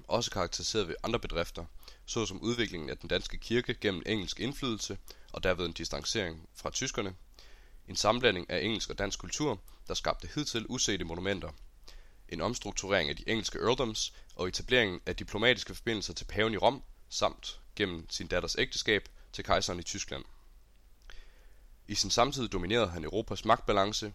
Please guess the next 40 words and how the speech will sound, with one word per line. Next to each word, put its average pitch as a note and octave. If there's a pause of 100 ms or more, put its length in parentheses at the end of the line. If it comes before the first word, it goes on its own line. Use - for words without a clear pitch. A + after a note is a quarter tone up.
og D#2+
er D#2+
værd A2+
at F#2
huske A2
som D#2+
et -
menneske, G#2
der F2
skabte -
historie. D#2 (3250)
Tak C3+
fordi C#3
du A2+
lyttede A2+
til F#2
historien G#2
om F2+
Knud G2
den F2
Store. D#2 (840)
Mit A2+
navn G2+
er E2
Søren D#2+
Krarup, B2 (400)
og F#2+
hvis -
du G2
kunne F2+
tænke B2+
dig G2
at F2+
høre F#2+
om D#2
hele B2+
Danmarks A#2+
historien F#2
på -
engelsk, C3